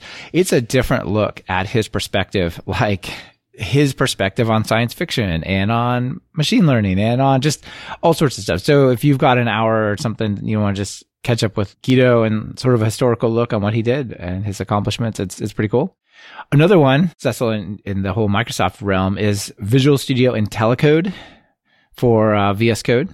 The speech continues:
which is pretty awesome. So we talked about some other projects that are like this, but this is, I think, a more legitimate one. So IntelliCode is like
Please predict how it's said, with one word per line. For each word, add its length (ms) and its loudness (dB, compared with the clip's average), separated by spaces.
which 180 -8
is 140 -6
pretty 200 2
awesome. 300 0
So 260 2
we 120 6
talked 260 2
about 280 2
some 240 -4
other 260 0
projects 500 0
that 80 0
are 80 0
like 240 0
this, 340 -4
but 400 0
this 140 2
is, 100 -4
I 160 0
think, 180 0
a 60 2
more 360 0
legitimate 800 -2
one. 360 2
So 180 2
IntelliCode 960 0
is 120 -2
like 360 -6